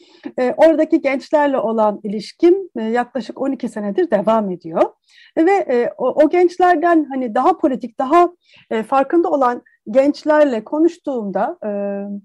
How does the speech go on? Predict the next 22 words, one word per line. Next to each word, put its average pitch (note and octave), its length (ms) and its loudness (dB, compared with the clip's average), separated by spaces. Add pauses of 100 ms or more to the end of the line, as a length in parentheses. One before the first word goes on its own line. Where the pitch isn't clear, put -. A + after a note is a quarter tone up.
(640)
şey G4+ 200 -2
dedim, A3+ 220 -6
hani, D#4+ 260 -2
e, B3 240 -4
"Şöyle G#4+ 420 4
örgütler C#4 540 4
var, F#4+ 200 4
siz E4+ 200 2
buraya F4+ 180 4
gelir D4+ 340 6
misiniz? G3+ 720 -2
Kadıköy'de, G#3 680 0
işte G#3 260 -10
ne G#3+ 120 -8
bileyim, G3 300 -10
Taksim'de." G#3+ 580 -4 (1000)
Ve A4 100 -6
bir G4 120 -4
tanesi C4 440 -4
bana C#4 200 -4
şey B3+ 240 -8
dedi, G3 320 -12